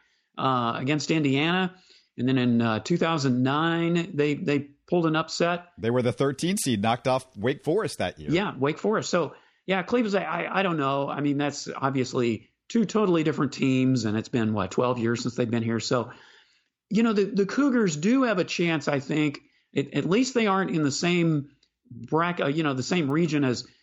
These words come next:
Speaker 1: say, Baylor or Gonzaga. So, uh, but again, this is the N C A A tournament. And I tell you what, Robert, I, I'm just glad that we even have an N C A A tournament this year. You talk about a gaping hole last year, not even having it.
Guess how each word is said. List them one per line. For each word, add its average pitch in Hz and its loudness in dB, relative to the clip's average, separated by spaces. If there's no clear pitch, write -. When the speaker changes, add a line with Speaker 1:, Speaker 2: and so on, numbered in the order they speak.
Speaker 1:
say, 139 0
Baylor 143 2
or 120 0
Gonzaga. 127 0
So, 117 -2
uh, 151 -4
but 160 0
again, 165 0
this 226 0
is 254 -2
the 254 4
N 240 2
C 226 0
A 190 2
A 147 0
tournament. 143 -2
And 139 0
I 151 2
tell 233 0
you 214 2
what, 202 0
Robert, 131 0
I, 175 0
I'm 208 0
just 302 -2
glad 160 0
that 139 2
we 156 -2
even 123 -2
have 156 -2
an 185 0
N 190 2
C 196 0
A 190 2
A 185 0
tournament 190 0
this 190 0
year. 185 2
You 190 2
talk 233 2
about 185 2
a 135 2
gaping 190 0
hole 165 0
last 131 -2
year, 214 2
not 170 0
even 151 0
having 123 -2
it. 196 -6